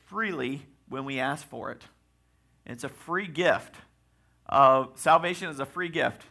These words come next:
He will give it freely, and I think the better we understand that, the harder that salvation sticks. Uh, that's a little bit, I could go either way along. I've seen it. You know, I've seen people have no clue on salvation,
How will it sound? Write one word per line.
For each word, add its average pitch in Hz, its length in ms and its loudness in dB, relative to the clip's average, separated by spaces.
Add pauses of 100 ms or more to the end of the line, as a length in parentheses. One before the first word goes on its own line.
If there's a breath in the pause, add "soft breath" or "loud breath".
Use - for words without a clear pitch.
He 151 80 -8
will 147 120 -10
give 151 160 -4
it - 240 -14
freely, 185 500 -4 (300 soft breath)
and 139 100 -6
I 139 140 0
think 160 260 -8
the 135 100 -2
better 165 360 4
we 175 200 -4
understand 165 600 -4
that, 175 220 2
the 127 100 2
harder 165 520 2 (160 loud breath)
that 135 180 -4
salvation 143 520 0
sticks. - 580 -8 (120)
Uh, 117 180 -4
that's 127 280 -2
a 143 40 -6
little 135 260 -6
bit, 135 260 -4
I 127 140 2
could 127 200 -8
go 120 160 -6
either 120 180 -6
way 117 160 -2
along. 120 340 -4 (180 loud breath)
I've 175 200 4
seen 151 220 -4
it. - 80 -6 (640 soft breath)
You 160 100 -4
know, 160 100 8
I've 170 220 8
seen 180 180 -2
people 156 560 -2 (200 soft breath)
have 156 280 4
no 151 240 2
clue 127 540 -4 (460 soft breath)
on 131 220 6
salvation, 127 760 0